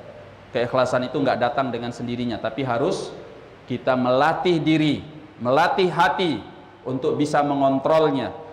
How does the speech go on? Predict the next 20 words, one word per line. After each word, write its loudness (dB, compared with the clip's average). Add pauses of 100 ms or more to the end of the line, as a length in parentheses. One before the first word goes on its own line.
(120)
Kalau 4
ada 4
masuk -2
niat-niat -4
yang 0
lain 0
di -8
tengah -4
kita -4
melaksanakan -4
ibadah 0
yang -4
nggak -4
bisa -6
kita -8
sembunyikan -6
itu, -10 (220)
selama 0
kita -2
selalu 0